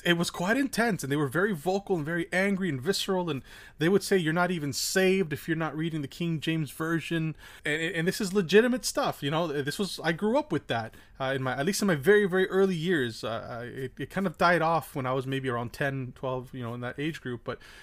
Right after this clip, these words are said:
and then, you know, whenever people had a word from God, a quote unquote, they're hearing a word from the Lord,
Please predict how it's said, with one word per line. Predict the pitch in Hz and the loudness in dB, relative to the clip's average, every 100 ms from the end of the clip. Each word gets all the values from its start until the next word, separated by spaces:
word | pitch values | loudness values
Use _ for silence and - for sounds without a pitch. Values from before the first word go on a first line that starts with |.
| - | -6
and | 160 165 | -2 2
then, | 175 175 - | 2 0 -2
you | |
know, | 185 | 0
whenever | 170 170 196 | 2 2 0
people | - 208 | -2 0
had | 185 190 | 2 4
a | 160 | 2
word | 123 139 160 180 - | 4 6 6 4 4
from | 190 175 | 2 4
God, | 165 180 190 | 4 6 6
a | 156 | 2
quote | - 175 | 4 4
unquote, | 170 180 151 | 4 0 2
they're | 135 | 0
hearing | - 165 180 175 | -2 0 2 4
a | 131 | 2
word | 139 160 156 | 4 2 0
from | 180 165 | 0 0
the | 139 | 0
Lord, | 127 131 156 170 | -2 0 0 -2